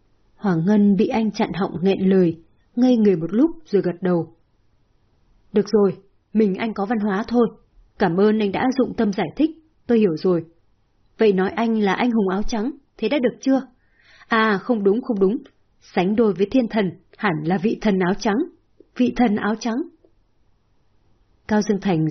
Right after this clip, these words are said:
giơ ngón cái với Hoàng Ngân. "Trẻ nhỏ dễ dạy." Không biết là vì cái gì, hai người đều quá mệt, hay là vì cùng cứu sống một sinh mạng yếu ớt,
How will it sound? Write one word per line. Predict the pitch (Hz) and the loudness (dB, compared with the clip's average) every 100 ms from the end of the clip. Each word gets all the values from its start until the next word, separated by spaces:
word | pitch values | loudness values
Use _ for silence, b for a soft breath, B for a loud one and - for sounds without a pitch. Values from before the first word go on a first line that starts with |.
| - | 0
giơ | 214 202 | 2 2
ngón | 185 185 - | 2 -2 -2
cái | 190 202 | -2 2
với | |
Hoàng | 240 170 165 | 2 2 0
Ngân. | 214 196 - _ _ _ _ _ _ _ _ | 0 -2 -8 _ _ _ _ _ _ _ _
"Trẻ | 208 180 151 | 0 0 0
nhỏ | 175 175 151 | 0 0 -2
dễ | - 247 - | -6 -4 0
dạy." | 226 - - _ _ _ _ _ _ _ _ _ _ _ _ - | 0 0 -6 _ _ _ _ _ _ _ _ _ _ _ _ -6
Không | 226 185 | -2 0
biết | 202 269 - | 2 0 -2
là | 170 | 0
vì | 175 160 | 0 0
cái | - 214 | 0 2
gì, | 180 170 _ _ | 0 0 _ _
hai | 247 247 | -2 0
người | 208 185 | 2 2
đều | 170 165 | 0 -2
quá | 202 247 | -4 -2
mệt, | 233 185 - _ | 0 0 -4 _
hay | - 254 | -4 0
là | 208 | 2
vì | 175 180 170 | 4 2 4
cùng | 196 170 | 0 0
cứu | 170 185 - | -2 -4 -4
sống | 185 277 | -2 0
một | 220 | 0
sinh | - 226 202 | -2 -2 0
mạng | 196 - | -2 -4
yếu | - 185 - | 0 0 2
ớt, | 277 | 0